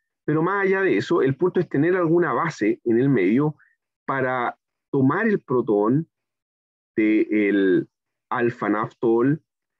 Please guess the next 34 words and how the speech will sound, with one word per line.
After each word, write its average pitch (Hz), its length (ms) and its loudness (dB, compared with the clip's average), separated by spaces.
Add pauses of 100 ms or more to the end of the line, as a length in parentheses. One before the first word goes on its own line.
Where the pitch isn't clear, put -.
(160)
e 139 80 0
incrementar 139 580 0
así 147 200 -2
la 156 140 0
nucleofilia 120 580 0
del 120 100 0
oxígeno, 151 460 -2
porque 98 220 -4
si 117 100 -2
tomamos 117 420 0
este 139 160 -2
protón 117 340 -2
se 120 140 -6
genera 110 320 0
un 107 140 2
oxígeno 101 560 -2
negativo, 165 600 0 (260)
un 104 340 0 (360)
fenóxido 156 580 -2
que 147 120 -2
es - 80 -8
muy 160 340 0
nucleofílico 127 640 0
y 113 40 -6
que - 140 -4
puede 151 260 -4
atacar 117 360 -4 (100)
rápidamente 139 960 -2 (340)
al 113 200 -2
centro 156 440 -2
más 160 360 0
electrofílico 123 960 0
del 123 120 2
epóxido. 175 500 -4